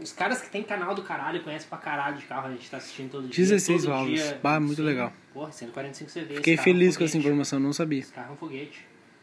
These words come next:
Speaker 1: Ah, tá, tem que aprender comigo. Guri de
Speaker 2: Cento e nove
Speaker 1: tapete.
Speaker 2: cavalos, minha Meriva leva
Speaker 1: Não, não é cento e nove.
Speaker 2: Tá escrito aí.
Speaker 1: Não, não, tá errado. Cento e quarenta e cinco C V, eu vi os documentos. Tá errado.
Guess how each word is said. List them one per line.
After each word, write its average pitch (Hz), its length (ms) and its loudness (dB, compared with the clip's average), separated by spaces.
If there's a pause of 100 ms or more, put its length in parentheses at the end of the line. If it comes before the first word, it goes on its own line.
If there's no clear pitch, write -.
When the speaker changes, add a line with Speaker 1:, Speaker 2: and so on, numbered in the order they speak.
(160)
Speaker 1:
Ah, 131 140 -12 (140)
tá, 110 100 -14 (240)
tem 120 80 -16
que 117 60 -6
aprender 120 240 -10
comigo. 107 300 -10 (140)
Guri 107 180 -4
de 190 100 -2
Speaker 2:
Cento 196 80 -6
e 220 100 -2
nove 202 200 0
Speaker 1:
tapete. 208 40 -2 (140)
Speaker 2:
cavalos, 165 180 0
minha 165 120 -2
Meriva 170 340 -2 (300)
leva 160 180 2
Speaker 1:
Não, 165 340 12
não 160 80 6
é 151 80 4
cento 170 200 0
e - 20 4
nove. 160 300 6 (120)
Speaker 2:
Tá 147 80 -2
escrito 226 360 2
aí. 370 100 10
Speaker 1:
Não, 165 200 10
não, 175 140 8
tá - 80 4
errado. 151 340 4 (540)
Cento 151 240 -4
e - 20 -12
quarenta 180 240 4
e 180 40 -10
cinco 180 160 -2
C 175 120 -2
V, 151 120 2
eu 170 100 2
vi 170 80 -2
os 208 80 2
documentos. 240 560 -2 (720)
Tá 151 120 0
errado. 175 360 2